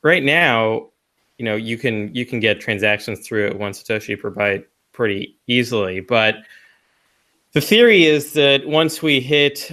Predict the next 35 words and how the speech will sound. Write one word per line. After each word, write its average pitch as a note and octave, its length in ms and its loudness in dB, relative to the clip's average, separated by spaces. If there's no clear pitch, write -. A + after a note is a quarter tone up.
uh, B2 300 2
the A#2 260 -4
forty C3+ 440 -2
million, B2 480 -2
or A#2+ 280 -4
the, A#2 160 -8
sorry, A#2 240 -2
the G2+ 100 -6
four C3+ 280 -2
million, A#2 520 0
uh, G#2+ 180 0
weight A2 240 0
unit G#2+ 440 -4
limit, A2 440 -4
and G#2 640 -2
that's, A2 380 -2
you A#2+ 60 -6
know, G2 260 -6
probably G#2 340 0
gonna G#2 140 -4
be, G2+ 100 -2
like, G2 400 -2
one G#2 260 -4
point G2+ 300 -6
six - 280 -4
megabytes G2 580 -2
or G2 100 -2
whatever G2+ 380 0
it G2 80 0
is, G2 280 0
um, G2+ 400 0
of B2 140 2
transactions, G#2+ 1040 -2
then A2 520 0
we'll, A#2+ 180 2